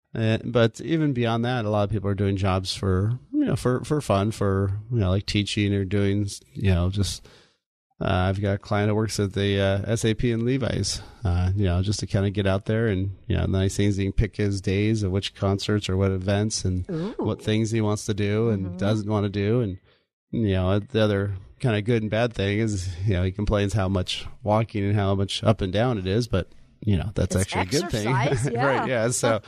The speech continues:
Speaker 2: <laughs>
Speaker 1: getting paid to ha-, have exercise is even better than having to go off and do it on your own, right? So, uh, you know, so, so there's a lot of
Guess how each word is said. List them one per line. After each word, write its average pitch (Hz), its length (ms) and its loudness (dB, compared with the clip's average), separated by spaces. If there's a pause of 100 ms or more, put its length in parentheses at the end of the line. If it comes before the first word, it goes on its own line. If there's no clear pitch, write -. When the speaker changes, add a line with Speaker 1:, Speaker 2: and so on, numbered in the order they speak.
(140)
Speaker 2:
<laughs> 143 240 -6
Speaker 1:
getting 120 220 0
paid 151 340 0
to 123 80 0 (180)
ha-, 113 60 -6
have 104 180 2
exercise 104 640 0
is 98 140 0
even 95 200 0
better 101 340 0
than 92 240 0 (500)
having 110 220 0
to 107 80 0
go 101 140 0
off 101 180 2
and 95 100 -6
do 107 140 2
it 98 80 2
on 92 100 0
your 95 160 -2
own, 110 220 2
right? 90 260 0
So, 98 320 0 (540)
uh, - 200 0
you - 140 -4
know, 131 140 4
so, - 180 -6
so 165 140 -2
there's 165 160 0
a 139 60 -2
lot 127 240 2
of 110 140 -2